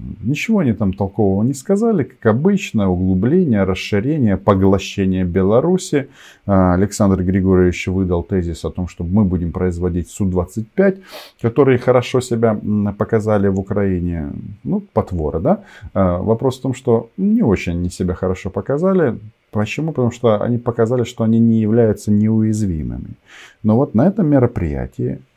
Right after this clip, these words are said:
меня-то больше всего поразило, что это ноги Путина. Вот, э, заметьте, он когда, м, на каких-то таких, а, встречах, которые касаются Украины, он, он не может себя держать в руках.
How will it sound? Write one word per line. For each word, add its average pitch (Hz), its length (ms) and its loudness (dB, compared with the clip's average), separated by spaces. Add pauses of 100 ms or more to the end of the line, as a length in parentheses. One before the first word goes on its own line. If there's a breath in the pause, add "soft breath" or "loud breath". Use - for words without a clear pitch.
(140)
меня-то 104 420 2
больше 92 300 -4
всего 90 240 -4
поразило, 95 500 -2
что - 460 -10 (380)
это 165 200 0
ноги 196 340 2
Путина. 85 600 -4
Вот, 123 160 -6 (300)
э, 107 140 -2
заметьте, 127 680 -2 (440 soft breath)
он 139 260 0
когда, 120 600 0
м, 87 840 -2
на 104 100 -4
каких-то 120 420 -8
таких, 104 440 -8 (100)
а, 90 260 -4
встречах, 98 680 -6
которые 98 320 -6
касаются 104 480 -8
Украины, 151 440 -4
он, 127 160 -2 (100)
он 117 400 -2
не 135 80 2
может 107 360 -2
себя 110 240 0
держать 95 400 -2
в 95 40 -8
руках. 104 400 -8